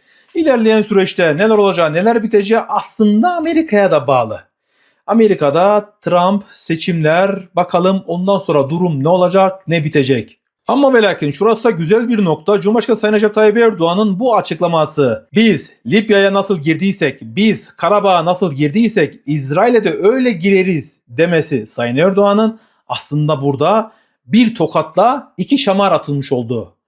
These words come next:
Hem İran'a, Pers kafasına hem İsrail'e, Ziyonlara. Nasıl? Karabağ'da İsrail diyordu ki, "Biz Azerbaycan'a yardım ettik, Karabağ o şekilde kurtuldu."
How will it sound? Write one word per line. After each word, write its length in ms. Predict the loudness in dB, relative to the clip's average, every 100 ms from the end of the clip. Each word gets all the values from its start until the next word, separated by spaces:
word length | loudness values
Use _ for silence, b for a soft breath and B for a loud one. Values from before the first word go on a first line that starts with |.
| _
Hem 300 | _ -2 -2 -2
İran'a, 640 | 0 2 2 0 0 -4
Pers 200 | -4 -4
kafasına 640 | -2 -2 -2 0 0 0 B B
hem 260 | -2 -2 0
İsrail'e, 800 | -2 -2 0 2 2 2 2 0 -8
Ziyonlara. 680 | -4 0 0 0 -4 -6 -14 _
Nasıl? 320 | -6 -4 -8 -10 _ _
Karabağ'da 800 | -2 0 2 2 2 2 2 0 -2
İsrail 500 | -4 0 2 2 2
diyordu 260 | 0 0
ki, 340 | -2 0 -2 -2
"Biz 360 | 0 0 0 -4
Azerbaycan'a 580 | -2 0 2 0 0 0
yardım 280 | -2 0
ettik, 480 | 0 2 0 0 -4 -10
Karabağ 500 | -2 0 2 2 0
o 160 | 0 0
şekilde 460 | 0 -4 -2 -4
kurtuldu." 580 | -4 -8 -8 -8 -10 -10